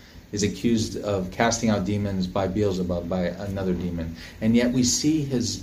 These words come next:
gentleness in his response. He rebukes them. He does stand up for the truth, but he does so in such a gentle and kind manner. The third refutation is that Christ is opposed entirely to Satan and in his ways. There's no comparison.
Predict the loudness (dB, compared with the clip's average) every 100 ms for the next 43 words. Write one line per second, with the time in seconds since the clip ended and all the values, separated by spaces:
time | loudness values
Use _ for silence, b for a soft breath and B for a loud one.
0 | -6 0 2 2 2 -2 -2 -4 -6 -12
1 | B B B 0 2 2 0 -2 -2 -2
2 | -2 2 4 4 4 4 2 0 -2 -2
3 | 0 4 4 4 2 4 2 0 -2 -4
4 | -4 -4 -4 -6 B B B 0 2 2
5 | 2 2 2 2 2 0 0 0 0 -2
6 | 0 0 0 0 2 0 2 2 2 -2
7 | -6 -12 -18 -20 -20 -20 -20 -20 -20 -18
8 | B B B B 2 8 8 10 6 6
9 | 2 4 2 2 0 0 0 2 0 0
10 | 2 4 4 0 -2 -4 0 2 2 0
11 | -4 -2 2 4 2 0 -2 -2 -4 -4
12 | -8 -12 -16 B B 0 4 4 2 0
13 | 0 0 0 2 6 6 6 4 0 2
14 | 4 4 2 -4 -10